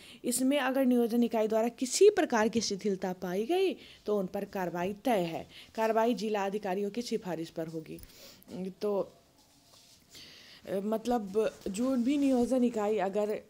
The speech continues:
समय पे, जो समय दिया गया है उस पे नहीं, अ, करते हैं तो उन पे कार्रवाई तय है, क्योंकि, अ, जिला अधिकारी को पूरा ये जिम्मेदारी दे दिया गया है,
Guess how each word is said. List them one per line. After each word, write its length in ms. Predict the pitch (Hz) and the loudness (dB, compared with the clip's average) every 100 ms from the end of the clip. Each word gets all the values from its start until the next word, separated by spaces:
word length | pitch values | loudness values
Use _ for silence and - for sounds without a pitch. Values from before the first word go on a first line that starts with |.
| - | -16
समय 380 | - 220 208 208 | -6 -4 -2 -2
पे, 280 | 240 233 | -2 -2
जो 340 | 190 208 190 190 | -2 -2 -2 -4
समय 360 | 190 196 196 | -4 -2 -2
दिया 240 | 214 220 208 | 0 -2 -2
गया 180 | 214 220 | -2 -2
है 160 | 233 | -2
उस 180 | 214 - - | -4 -8 -4
पे 140 | 196 | -2
नहीं, 520 | 185 190 180 254 262 - | -2 -4 -2 0 0 -2
अ, 160 | 196 | -6
करते 360 | 196 202 180 214 | -4 -8 -6 -8
हैं 220 | 214 247 | -6 -6
तो 120 | 247 | -6
उन 200 | 208 202 | -6 -8
पे 320 | 196 240 240 - 196 | -4 -2 -2 -6 -12
कार्रवाई 340 | 208 208 220 | -8 -6 -6
तय 180 | 220 220 | -4 -2
है, 360 | 220 220 254 262 | -2 -2 -4 -4
क्योंकि, 340 | 240 214 262 | -6 -6 -6
अ, 300 | - - - | -8 -8 -4
जिला 420 | 196 190 226 233 | -4 -2 -2 -2
अधिकारी 400 | 233 233 226 220 | -2 -2 -4 -4
को 140 | 220 226 | -4 -4
पूरा 260 | 214 214 | -4 -2
ये 140 | 214 208 | -2 -2
जिम्मेदारी 520 | 202 202 190 190 214 | -4 -6 -6 -6 -2
दे 160 | 214 | -2
दिया 220 | 208 208 185 | -2 -4 -4
गया 200 | 196 214 | -6 -4
है, 200 | 233 | -6